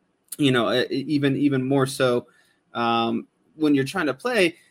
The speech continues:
And, and it makes it even harder for these guys. So th-, they just have to play carefree and not really worry about anything else, worry about what they've been doing this week, um, and, and worrying about, you know, establishing Notre Dame football. And, you know,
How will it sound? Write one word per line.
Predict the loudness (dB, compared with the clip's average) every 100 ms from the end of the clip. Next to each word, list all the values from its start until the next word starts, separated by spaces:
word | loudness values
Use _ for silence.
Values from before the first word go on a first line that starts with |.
| _
And, | 0 0 0
and | 0
it | 2
makes | 2 0
it | 0
even | -2 -2
harder | 0 0 0
for | -2 -4
these | -4
guys. | 0 2 2 0
So | 2 2 0 _ _ _ _
th-, | 0 2
they | 2
just | 2 0
have | -2 -4 -4
to | -10
play | -4 -2 -2
carefree | -6 -4 -4 -4 -2 0 2 0
and | -2
not | -2 -2
really | -2 -2 -2
worry | 0 2 2
about | 2 0 -2
anything | -4 -4 -6 -6
else, | -6 -6
worry | 0 2
about | 2 2 2
what | 0 0
they've | -2
been | -2 -4
doing | -2 0 0 0
this | -4 -4
week, | -2 -2 -4 _ _ _ -2
um, | 0 0 0
and, | -4
and | -4 -6 -6
worrying | -4 -2 0 0
about, | 0 2 2 2
you | -2
know, | -4
establishing | -4 -4 -4 -2 -4 -6 -6
Notre | -4 -2
Dame | -2 -4
football. | -4 -6 -2 -2 0
And, | -2 -6 -6
you | -4
know, | -4